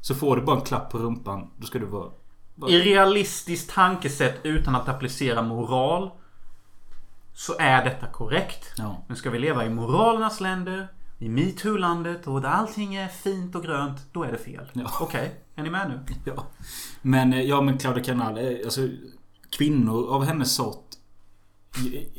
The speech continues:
Speaker 1: görs ju inte längre. Och då menar jag att hon är,
Speaker 2: Ja.
Speaker 1: nej, men, eh, hon, eh, utstrålar både elegans, hon
Speaker 2: Mm.
Speaker 1: är snygg, vacker,
Speaker 2: Mm.
Speaker 1: men också en, eh, hon
Speaker 2: Hårdhet.
Speaker 1: är,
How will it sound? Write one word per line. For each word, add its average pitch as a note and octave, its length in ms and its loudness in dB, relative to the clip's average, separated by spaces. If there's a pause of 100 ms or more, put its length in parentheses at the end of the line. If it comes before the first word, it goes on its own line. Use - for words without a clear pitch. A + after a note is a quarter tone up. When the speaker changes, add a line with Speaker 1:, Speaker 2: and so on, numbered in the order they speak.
Speaker 1:
görs C3+ 480 2
ju E3+ 40 -2
inte B2+ 120 -4
längre. G#2+ 360 -2
Och C#3 180 -6
då B2+ 60 4
menar D3+ 200 2
jag B2+ 100 0
att - 80 -6 (400)
hon A#2+ 200 0
är, A#2+ 60 6
Speaker 2:
Ja. - 340 2 (220)
Speaker 1:
nej, D#3+ 160 2
men, E3+ 120 0
eh, D3+ 140 0
hon, D#3+ 300 0
eh, - 40 -10 (320)
utstrålar C3+ 640 2
både B2 440 2 (760)
elegans, C3+ 800 4 (160)
hon C3+ 100 -2
Speaker 2:
Mm. C3 100 4
Speaker 1:
är C3 40 4
snygg, B2 440 0
vacker, A2 580 -2 (100)
Speaker 2:
Mm. G#2 280 -2 (800)
Speaker 1:
men D3 260 0
också B2+ 520 4
en, B2 760 0
eh, - 560 -4
hon C3+ 460 0 (400)
Speaker 2:
Hårdhet. A#2+ 600 2
Speaker 1:
är, - 60 -10